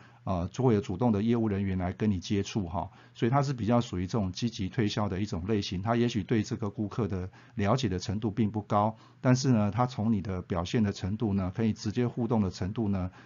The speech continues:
它可以了解你的服务是什么哈，你所想要的产品是什么哈。那么最后一种呢，也是，呃，未来转型呢，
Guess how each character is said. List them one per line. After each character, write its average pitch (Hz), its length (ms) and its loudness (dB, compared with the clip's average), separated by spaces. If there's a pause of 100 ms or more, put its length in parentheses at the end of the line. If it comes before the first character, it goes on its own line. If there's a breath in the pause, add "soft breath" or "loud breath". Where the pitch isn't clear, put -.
(120 loud breath)
它 123 120 2
可 127 120 2
以 101 80 4
了 101 240 2
解 107 180 0
你 87 140 -2
的 90 260 -4
服 104 320 -4
务 110 80 0
是 107 140 -2
什 92 180 -4
么 90 100 -6
哈， 92 280 -4
你 110 80 2
所 110 160 0
想 - 200 -2
要 117 120 2
的 101 80 0
产 95 200 -2
品 90 160 -4
是 101 140 -4
什 - 180 -6
么 82 120 -8 (140)
哈。 87 200 0 (800 loud breath)
那 156 80 2
么 160 100 4
最 175 220 8
后 170 120 8
一 165 60 8
种 101 240 2
呢， 101 140 0
也 95 140 -2
是， 117 420 0
呃， 90 360 -4 (280)
未 147 160 2
来 110 140 2
转 92 220 -2
型 95 220 -4
呢， 95 220 -2